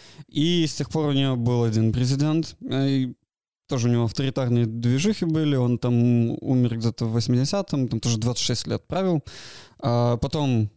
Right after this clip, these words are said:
з-, за сорок лет, вот после этого в Гвинее был вот это вот третий военный переворот, то есть что там хунта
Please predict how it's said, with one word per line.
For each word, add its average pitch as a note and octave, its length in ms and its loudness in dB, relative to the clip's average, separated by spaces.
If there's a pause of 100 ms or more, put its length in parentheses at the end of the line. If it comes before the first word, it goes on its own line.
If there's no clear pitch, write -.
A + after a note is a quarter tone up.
(440)
з-, B2 440 0
за B2 200 0
сорок C#3 340 -4
лет, F#3 360 -4
вот - 220 -8
после B2+ 240 0
этого A#2+ 180 -2
в A2+ 60 2
Гвинее C#3+ 320 2
был A#2+ 220 0
вот A#2+ 160 -2
это A2 140 -4
вот A#2 140 -2
третий C#3 600 -2 (200)
военный B2+ 440 0
переворот, A#2+ 540 0
то - 80 -4
есть A2 120 -2
что - 200 -2
там A#2 180 -2
хунта B2+ 440 0